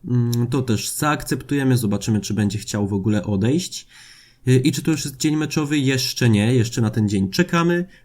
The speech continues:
Kolejna oferta za Nicholsa, no, jest dosyć mocno rozchwytywany. Y, więc szukamy tego. Okej, to również akceptujemy, więc ma całkiem spory wybór, jeśli chodzi o swój nowy klub.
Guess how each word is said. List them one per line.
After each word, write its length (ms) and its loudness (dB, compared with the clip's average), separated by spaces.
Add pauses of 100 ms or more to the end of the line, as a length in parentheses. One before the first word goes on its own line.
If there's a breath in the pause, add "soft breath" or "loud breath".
Kolejna 500 6
oferta 380 -2
za 120 0
Nicholsa, 480 -2
no, 180 2
jest 260 -2
dosyć 340 0
mocno 340 0
rozchwytywany. 960 0 (600 loud breath)
Y, 500 4
więc 380 0
szukamy 460 -2
tego. 640 -4
Okej, 600 -2
to 220 4
również 480 4
akceptujemy, 720 0
więc 240 -2
ma 100 0
całkiem 460 0
spory 400 2
wybór, 300 2
jeśli 280 -2
chodzi 280 -2
o 60 -2
swój 280 0
nowy 220 2
klub. 360 0